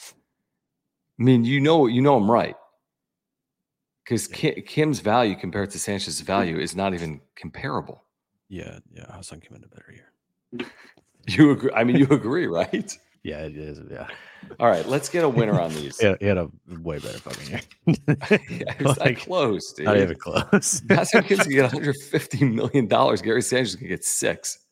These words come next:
Speaker 2: Yeah, man.
Speaker 1: Okay. Um, okay. We got these mini
Speaker 2: <laughs> Six.
Speaker 1: bobbleheads. <laughs> This
Speaker 2: More
Speaker 1: one
Speaker 2: than
Speaker 1: is,
Speaker 2: that.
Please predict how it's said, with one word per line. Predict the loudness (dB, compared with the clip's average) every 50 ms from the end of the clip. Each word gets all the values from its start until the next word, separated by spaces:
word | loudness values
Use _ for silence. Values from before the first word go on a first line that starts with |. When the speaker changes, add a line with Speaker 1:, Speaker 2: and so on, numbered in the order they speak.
| _ _ _ _ _ _ _
Speaker 2:
Yeah, | -18 -16 -16
man. | -16 -18 -20 -20 _ _ -20
Speaker 1:
Okay. | -6 -4 -2 -2 -2 -4 -8 -12 _ _ _ _ _ _ _ -2
Um, | 2 4 6 8 8 6 4 2 -4 -6 -12 -18 _ _ _ _ _ _ _ _
okay. | 2 2 4 2 0 -2 -2 -6 -12 _ _ _ _ _ -2 -2 -2 -2 -4 -10 -16 -12 -2
We | -2 4 6
got | 6 6 6 4
these | 2 2 2 2
mini | 2 2 4 4 4 4
Speaker 2:
<laughs> |
Six. | 6 6
Speaker 1:
bobbleheads. | 6 6 4 2 0 -2 -4 -8 -8 -12 _ _ _ _ _ _ _ _ _ -20 -20 _ _ _ _ _
<laughs> | -4 -4 -4 -2 -6 -8 -8 -8 -10 -10 -10 -12 _ _ _ _ _ -18 -18 -16 -16 -20 -20 -20 -20 _ _ _
This | 0 0 0 2
Speaker 2:
More | 4 4
Speaker 1:
one | 4 4
Speaker 2:
than | 4 0
Speaker 1:
is, | -2 -2 -6 -10
Speaker 2:
that. | -12